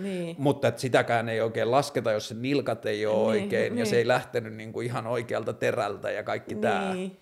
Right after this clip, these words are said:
Speaker 1: niin, ja on vaan ne tietyt hypyt, jotka lasketaan,
Speaker 2: Niin.
Speaker 1: et niistä saa, et ei vois alkaa kehitteleen, tai ois niinku täysin turhaa alkaa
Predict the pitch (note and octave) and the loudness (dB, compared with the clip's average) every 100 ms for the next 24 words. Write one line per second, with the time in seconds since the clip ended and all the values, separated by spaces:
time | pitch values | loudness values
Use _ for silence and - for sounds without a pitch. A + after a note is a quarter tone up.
0 | - G3+ G3 F3 E3+ F3 E3 F#3 F#3 F#3+ | -10 -6 -2 0 2 2 2 0 0 -2
1 | F#3+ G#3+ F3 F3 E3+ F3+ D#3 D3 - C#3+ | 0 4 4 2 -2 -4 -4 -6 -4 -6
2 | - D3 D3 C#3+ D3 - - F3+ F#3+ F#3+ | -4 -2 -2 -4 -8 -6 -2 4 6 6
3 | C3 G#2 - - C#3+ B2 - D3 C#3 E3 | 4 0 -6 -8 -6 -6 -4 -4 0 0
4 | D#3 C#3+ F3 E3 F3+ F#3 G3+ G3+ E3 D#3 | 0 0 2 0 0 0 0 0 0 0
5 | D#3+ - _ _ F#3 F3+ F3 F3+ F3+ F#3 | -2 -10 _ _ 2 4 6 4 2 -2
6 | F3+ F3+ F#3 G3 F#3 F3+ - A#3+ A3+ F3 | -6 -4 2 2 2 -4 -2 0 0 0
7 | D#3+ D3 C#3 C3+ F#3+ | 0 0 0 0 -2